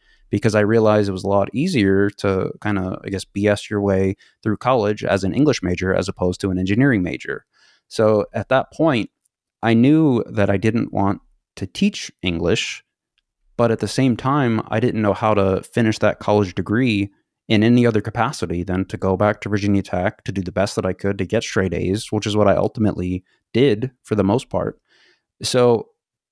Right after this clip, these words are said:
just pausing on that because I'm super frustrated, and I don't know if that's how things still are. And if they are, uh, I guess I'm quite thankful that there are other opportunities for people to learn and to on-ramp into different professions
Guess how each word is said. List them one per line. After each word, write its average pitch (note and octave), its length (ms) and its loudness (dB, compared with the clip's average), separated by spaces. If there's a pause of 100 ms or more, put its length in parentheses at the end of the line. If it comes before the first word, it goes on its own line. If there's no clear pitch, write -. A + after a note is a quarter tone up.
(420)
just C3 140 2
pausing D#3+ 320 2
on F#2 120 2
that F#2 180 0
because G2 220 -4
I'm F#2+ 280 -2
super D#3 320 -2
frustrated, F#2 720 -2 (100)
and F#2+ 640 -2
I A2 100 0
don't B2 180 0
know B2+ 160 2
if A#2+ 80 -2
that's A#2 240 0
how G#2 100 4
things G#2 500 0
still A#2+ 420 0
are. A2 340 -2 (200)
And F#2+ 360 -2
if - 160 -4
they F#2 120 2
are, F2+ 320 0 (320)
uh, F#2 140 2
I G#2+ 80 0
guess A#2 180 2
I'm A2 100 0
quite A#2+ 200 -2
thankful A2+ 300 0
that G2+ 140 0
there F#2+ 120 2
are G2+ 260 2
other G2+ 600 2
opportunities G#2 760 -4
for F#2 420 -4
people G2+ 240 -4
to G2 80 -2
learn G2 420 2
and F#2+ 160 -2
to F#2+ 100 -2
on-ramp G2 500 -2
into F#2+ 260 -4
different F#2+ 440 -4
professions F2+ 640 -4